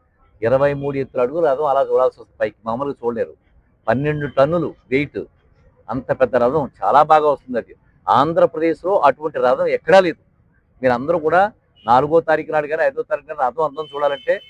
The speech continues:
మన బ్రహ్మంగారు, శ్రీరంగపట్నం బ్రహ్మంగారు సీన్ గారు చేసిన రథం చూడాలంటే, నిజంగా ఆయన మీ, మన ఊర్లో పుట్టిన ఆణిముత్యం ఆయన. ఆ రథం చేయడం కోసం పుట్టాడు ఆ బ్రహ్మంగారు.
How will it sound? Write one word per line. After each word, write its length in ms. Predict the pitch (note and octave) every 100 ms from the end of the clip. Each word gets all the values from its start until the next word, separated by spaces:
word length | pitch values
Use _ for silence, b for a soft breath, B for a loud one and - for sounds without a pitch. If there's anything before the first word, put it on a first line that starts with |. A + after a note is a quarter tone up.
| - _ -
మన 100 | A#2
బ్రహ్మంగారు, 540 | G#2+ A#2 C#3 D#3+ D#3+
శ్రీరంగపట్నం 640 | - D3+ D#3 D#3 D3+ D#3 C3
బ్రహ్మంగారు 440 | C3 C#3+ D#3 C#3+
సీన్ 280 | - D3+ D#3
గారు 200 | D3+ D3
చేసిన 260 | C3+ C3
రథం 200 | B2+ D#3 B2+
చూడాలంటే, 500 | C#3+ C#3+ B2+ - - _ _ _ -
నిజంగా 340 | A#2+ E3+ G3 F3+
ఆయన 400 | C#3 A#2 C3+ D3+ _ _ _ A2+
మీ, 460 | C#3 C#3 C3+ B2 - A2+
మన 220 | B2+ C3
ఊర్లో 360 | B2+ D#3 F#3
పుట్టిన 360 | F3 E3 E3 - -
ఆణిముత్యం 560 | A2+ D#3 D#3+ - B2+
ఆయన. 120 | G2 D#2+ _ _ _ _ _ _ _ _ B2+
ఆ 60 |
రథం 300 | A#2+ A#2 D#3+
చేయడం 300 | D#3+ D#3+ D#3+
కోసం 260 | D#3 D3+ E3+
పుట్టాడు 320 | C#3+ C3 D3
ఆ 20 |
బ్రహ్మంగారు. 500 | B2 A#2 A2+ A2+ G2